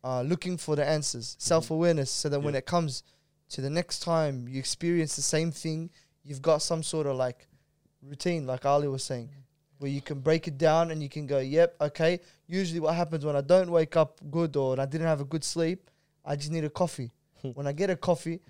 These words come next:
Speaker 1: or I get some water in me
Speaker 2: Yeah.
Speaker 1: or I go for a workout, bang, things change. The, the sun starts coming out, you know?
Speaker 2: Mm. Not the coffee bit, but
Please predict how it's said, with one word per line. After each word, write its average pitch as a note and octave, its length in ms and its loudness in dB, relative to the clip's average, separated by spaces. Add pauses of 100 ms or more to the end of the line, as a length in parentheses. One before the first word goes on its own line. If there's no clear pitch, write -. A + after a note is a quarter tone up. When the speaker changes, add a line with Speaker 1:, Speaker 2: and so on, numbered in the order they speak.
(160)
Speaker 1:
or C3+ 120 0
I C3+ 100 0
get D#3+ 200 -2
some F3 240 -2
water F#3+ 220 6
in E3 200 0
me F3+ 180 -2 (260)
Speaker 2:
Yeah. A#2 100 -10
Speaker 1:
or C#3 80 0
I C#3+ 40 0
go F3+ 220 6
for F#3+ 180 -2
a E3+ 60 2
workout, F#3 640 6 (440)
bang, D#3 240 6
things F3 360 -2
change. D3+ 440 2
The, C3+ 200 0
the C3+ 180 -4
sun E3+ 220 0
starts C#3+ 300 0
coming C3+ 260 -6
out, B2 140 -8
you C#3 80 -10
know? E3+ 240 -2
Speaker 2:
Mm. A#2 220 -6 (100)
Not C#3 160 2
the A#2+ 60 0
coffee B2+ 320 2
bit, G#2+ 260 -10
but A2 220 -2